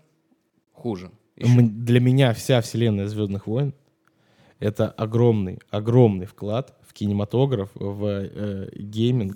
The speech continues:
Speaker 2: блин.
Speaker 1: В гик-культуру.
Speaker 2: Э, в об-, да, в
Speaker 1: В
Speaker 2: гик-культуру. И
Speaker 1: медиапространство.
Speaker 2: я с, э, высоты своего вообще статуса в мире и во вселенной даже
Speaker 1: Я бы сказал,
Speaker 2: заикнуться
Speaker 1: с
Speaker 2: не
Speaker 1: низоты
Speaker 2: могу.
Speaker 1: всё-таки.
Speaker 2: С низоты, да.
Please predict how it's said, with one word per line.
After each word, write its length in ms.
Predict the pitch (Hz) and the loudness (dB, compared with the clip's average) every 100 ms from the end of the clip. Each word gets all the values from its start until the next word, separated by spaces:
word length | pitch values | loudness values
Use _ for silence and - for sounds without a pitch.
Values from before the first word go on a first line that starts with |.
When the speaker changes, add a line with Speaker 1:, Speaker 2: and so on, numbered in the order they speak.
| 104 | -12
Speaker 2:
блин. 260 | 104 - - 117 | -14 -14 -14 -14
Speaker 1:
В 80 | |
гик-культуру. 760 | 117 139 - 127 147 135 139 117 | -6 -6 -4 -6 -2 -2 -2 -4
Speaker 2:
Э, 40 | 107 | -6
в 140 | 110 | 0
об-, 320 | 117 110 110 107 | 0 0 -2 -2
да, 280 | 113 107 92 | 0 -2 -4
в 80 | 98 | -10
Speaker 1:
В 60 | |
Speaker 2:
гик-культуру. 640 | 110 113 113 113 107 131 139 - | -4 -2 2 0 2 2 2 0
И 60 | - | 0
Speaker 1:
медиапространство. 440 | 117 - - - - _ | 0 -4 -14 -16 -20 _
Speaker 2:
я 500 | - 110 131 123 69 50 | -12 0 4 4 0 -8
с, 220 | - - | -12 -6
э, 580 | 113 110 107 - 50 110 | -2 -2 -2 -6 -8 -4
высоты 600 | 113 127 127 120 127 113 117 | 0 0 -2 -2 -2 -2 -8
своего 540 | - 107 107 107 110 | -12 -6 -6 -4 -6
вообще 420 | 101 - - 104 - | -8 -8 -8 -8 -10
статуса 480 | - - 120 151 - | -8 -6 -4 -4 -6
в 260 | 104 101 117 | -8 -10 -4
мире 380 | 117 101 104 - - | -2 -2 -8 -14 -12
и 120 | 107 | -6
во 100 | 107 | -6
вселенной 540 | - 107 131 165 120 - _ _ - - - | -6 -4 0 0 -2 -10 _ _ -20 -20 -18
даже 500 | - 113 120 117 120 - _ - _ _ _ _ _ - | -8 0 2 2 0 -2 _ -20 _ _ _ _ _ -10
Speaker 1:
Я 240 | 123 120 123 | -2 0 2
бы 40 | |
сказал, 280 | 139 151 147 | 4 6 6
Speaker 2:
заикнуться 80 | 123 | 4
Speaker 1:
с 40 | |
Speaker 2:
не 60 | 143 | 2
Speaker 1:
низоты 340 | 110 - 110 | 2 2 2
Speaker 2:
могу. 100 | 117 | -2
Speaker 1:
всё-таки. 400 | 113 110 - - - | -4 -8 -10 -16 -14
Speaker 2:
С 140 | - | -4
низоты, 400 | 123 120 123 110 | 0 0 -2 -6
да. 160 | 98 | -8